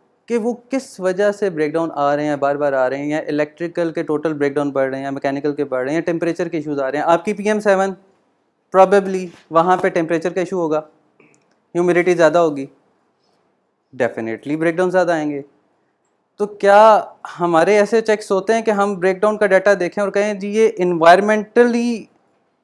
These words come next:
imposed breakdowns हैं, इसके लिए हमें ये करना पड़ेगा"? नहीं करते, डेटा को एनालाइज नहीं करते ना हम लोग।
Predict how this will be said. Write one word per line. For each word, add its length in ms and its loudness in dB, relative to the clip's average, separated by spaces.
imposed 500 -2
breakdowns 720 -2
हैं, 360 0
इसके 260 -4
लिए 100 -4
हमें 240 -2
ये 120 -2
करना 260 -4
पड़ेगा"? 320 -8
नहीं 140 -2
करते, 320 -4
डेटा 420 4
को 200 -2
एनालाइज 520 0
नहीं 120 -4
करते 300 -6
ना 80 -4
हम 120 -6
लोग। 180 -10